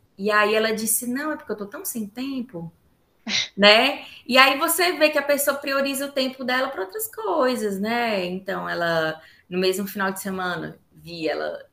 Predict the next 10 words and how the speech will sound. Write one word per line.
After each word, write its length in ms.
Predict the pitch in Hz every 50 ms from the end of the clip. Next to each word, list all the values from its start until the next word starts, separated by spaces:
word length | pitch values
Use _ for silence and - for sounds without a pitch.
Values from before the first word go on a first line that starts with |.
| _
né, 240 | - 180 175 180 180
no 60 | 180
Instagram 440 | 175 170 - 175 165 165 165 170 170
dela, 200 | 165 165 160 160
ela 120 | 156 151
passeando 320 | - - - - 160 151 151
no 80 | 214
shopping, 1120 | 233 - - 220 208 202 196 196 185 175 180 175 - 190 180 170 170 170 165 160 156 156 165
enfim, 320 | 220 220 - 214 175 156
fazendo 360 | 156 - 170 160 165 160 160